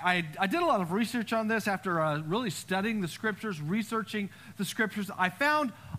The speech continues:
a lot of, uh, traits that are s-, uh, that, that signify that the Holy Spirit presence in your life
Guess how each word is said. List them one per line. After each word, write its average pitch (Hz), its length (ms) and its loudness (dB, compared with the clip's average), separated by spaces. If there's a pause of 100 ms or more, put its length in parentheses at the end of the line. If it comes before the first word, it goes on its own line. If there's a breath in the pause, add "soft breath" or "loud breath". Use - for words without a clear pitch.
(100)
a 196 100 2
lot 277 440 4
of, 185 260 -2
uh, 170 280 2 (400 loud breath)
traits - 840 -2 (460 loud breath)
that 190 360 4
are 196 120 4
s-, - 340 -4
uh, 190 160 0
that, 202 180 0
that 196 160 0
signify 190 800 0
that 180 180 -2
the 185 80 0
Holy 262 320 -2
Spirit 220 460 0 (240)
presence 233 560 -2
in 196 120 -2
your 202 140 0
life 190 300 2